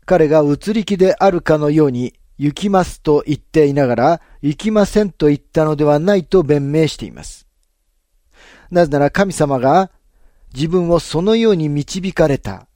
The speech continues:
という確信がパウロにはあったからです。十九節。「私たち、すなわち、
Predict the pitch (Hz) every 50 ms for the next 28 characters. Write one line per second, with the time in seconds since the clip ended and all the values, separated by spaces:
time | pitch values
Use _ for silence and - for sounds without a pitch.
0 | _ - 180 175 180 170 156 - 151 156 - - - - 160 160 170 170 - -
1 | 196 202 196 160 156 151 160 165 175 175 170 - - - - - - 196 - -
2 | - - - - - _ _ _ _ _ _ _ _ _ _ _ _ _ _ _
3 | _ _ _ _ _ _ _ _ _ _ _ _ _ _ _ _ _ _ _ _
4 | _ _ _ _ _ _ _ _ _ _ _ _ _ _ _ _ _ _ _ _
5 | _ _ _ _ _ _ - - - - - - - - - 139 151 165 151 -
6 | 160 151 - - - - - - - - - _ _ _ _ _ _ _ _ _
7 | _ _ _ _ _ _ _ _ _ _ _ _ _ _ _ _ _ _ _ _
8 | _ _ _ _ _ _ _ _ _ _ _ _ _ _ _ _ _ _ _ _
9 | _ _ _ _ _ _ _ - - - - _ _ _ _ _ _ _ - 156
10 | 160 - 175 156 - 151 - - 120 - - 151 170 170 156 143 - - 131 151
11 | 190 208 196